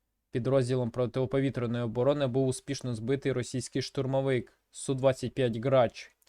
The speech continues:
йдеться в повідомленні. Літак приземлили за допомогою П З Р К «Ігла».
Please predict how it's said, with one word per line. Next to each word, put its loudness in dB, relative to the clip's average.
йдеться -2
в -8
повідомленні. -2
Літак 2
приземлили 2
за -2
допомогою 0
П 2
З -6
Р 2
К 6
«Ігла». 2